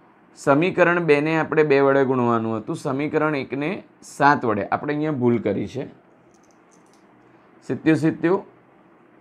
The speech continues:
ઓગણપચાસ, સાત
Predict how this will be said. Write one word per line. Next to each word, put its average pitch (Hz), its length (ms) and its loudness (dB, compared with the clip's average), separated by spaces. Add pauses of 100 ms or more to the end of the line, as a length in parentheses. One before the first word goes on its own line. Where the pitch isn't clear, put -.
(600)
ઓગણપચાસ, 147 760 0 (1700)
સાત 131 260 0